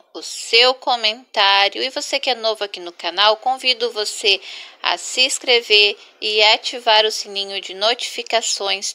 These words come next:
todas para ficar por dentro dos conteúdos que posto aqui. Bom, pessoal, eu já tinha deixado no vídeo anterior o material que eu usei pra fazer essa peça. Ah, eu ia fazer um passo a passo, mas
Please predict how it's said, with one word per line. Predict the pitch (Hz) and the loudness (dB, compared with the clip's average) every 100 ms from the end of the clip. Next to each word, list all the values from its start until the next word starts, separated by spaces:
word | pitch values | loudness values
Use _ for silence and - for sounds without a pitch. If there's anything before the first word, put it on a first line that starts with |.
| _ | _
todas | 208 208 208 - | 0 0 -2 -8
para | - 233 254 | 0 2 2
ficar | - - 240 - | -2 -2 -2 -2
por | - 202 | -6 -4
dentro | 214 208 214 202 | 0 -2 -4 -6
dos | 220 - | -6 -6
conteúdos | 226 226 - 208 185 175 - | -8 -8 -4 -4 -4 -6 -10
que | - - | -10 -8
posto | - 185 - 214 | -4 -4 -2 -6
aqui. | - - _ - - - - - _ _ - | -6 -10 _ -20 -20 -20 -20 -20 _ _ 2
Bom, | 269 220 | 2 2
pessoal, | - 185 - 202 185 185 _ - _ _ 262 | -2 -2 -2 -2 -2 -4 _ -20 _ _ 4
eu | 269 294 302 302 302 302 302 302 | 4 4 0 -4 -4 -4 -6 -6
já | 302 320 | 0 0
tinha | 311 285 285 | 0 -4 -4
deixado | 277 269 - 233 254 | -2 0 2 2 0
no | 247 | -8
vídeo | 233 208 214 | -6 -2 -2
anterior | 202 214 196 185 180 202 269 - _ - - | -2 -6 -4 0 4 4 2 -4 _ -20 -8
o | - | -6
material | 262 294 311 349 311 233 196 190 220 262 _ _ | -2 -2 2 2 6 6 6 6 4 -2 _ _
que | - 254 | -2 2
eu | 247 | 2
usei | 247 226 208 220 | 2 2 2 2
pra | 220 | 0
fazer | 226 247 233 214 | 0 0 0 0
essa | 220 254 | 0 -2
peça. | 254 - 139 - - - - _ _ - - - - - | 0 2 2 0 -6 -10 -18 _ _ -20 -18 -16 -16 -2
Ah, | 233 233 240 240 | 0 0 0 2
eu | 254 311 | 4 4
ia | 339 | 4
fazer | 370 330 285 269 | 4 2 2 0
um | 285 | 0
passo | - 214 - | 0 0 0
a | - | -6
passo, | 202 180 208 247 - | -2 2 2 0 -4
mas | 214 202 202 214 247 - | -2 2 2 2 -2 -16